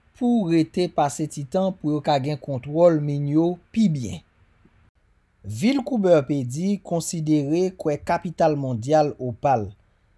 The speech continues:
E mo sa a menm se aborijèn yo ki vin avè l, ki tradwi tousenpman pa lòm blan. Dans en twou l a tèlman fè cho,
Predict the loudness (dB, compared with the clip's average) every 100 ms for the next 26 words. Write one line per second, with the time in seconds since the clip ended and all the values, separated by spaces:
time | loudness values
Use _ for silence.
0 | _ _ -4 0 0 0 -2 2 4 4
1 | 2 0 0 0 0 -2 0 2 2 4
2 | 2 2 0 2 0 2 -2 -4 -6 -6
3 | -4 -2 -2 2 2 2 -2 -8 _ _
4 | _ _ _ -4 -4 0 2 2 2 -4
5 | -4 -6 -8 -6 -4 -4 -4 -2 -2 0
6 | 2 4 2 0 _ _ _ _ _ -8
7 | 6 8 8 6 2 4 4 2 -4 2
8 | 4 4 -2 -4 -6 -6 -8 -12 _ _
9 | _ _ _ _ _ _ _ _ _ _
10 | _ _ _ -4 0 0 2 6 6 6
11 | 2 2 0 0 2 2